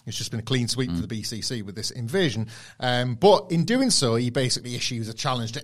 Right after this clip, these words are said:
Speaker 1: anybody in the world of tag team wrestling to come and do something about it. And the call is answered by F T R.
Speaker 2: Mm-hmm.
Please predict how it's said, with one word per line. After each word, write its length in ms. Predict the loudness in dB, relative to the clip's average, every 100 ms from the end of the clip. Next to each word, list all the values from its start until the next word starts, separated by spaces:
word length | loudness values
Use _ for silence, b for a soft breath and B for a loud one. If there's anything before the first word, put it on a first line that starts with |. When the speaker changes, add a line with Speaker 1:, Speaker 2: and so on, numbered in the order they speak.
| 0
Speaker 1:
anybody 520 | 2 2 2 2 2
in 80 | 0
the 60 |
world 280 | 4 4 4
of 100 | 0
tag 220 | -2 -4
team 220 | -2 -4 -4
wrestling 300 | -2 -2 -4
to 60 |
come 200 | -2 0
and 120 | 0 2
do 180 | 0
something 340 | 0 -4 -6 -8
about 240 | -6 -8 -8
it. 100 | -12 B B B
And 100 | 0
the 40 | 2
call 340 | 8 8 10
is 100 | 8
answered 480 | 6 4 2 0 -4 B B
by 200 | 4 4 4
F 320 | -2 -2 -2
T 320 | 4 6 6 6
R. 420 | 8 8 8 6
Speaker 2:
Mm-hmm. 260 | 4 4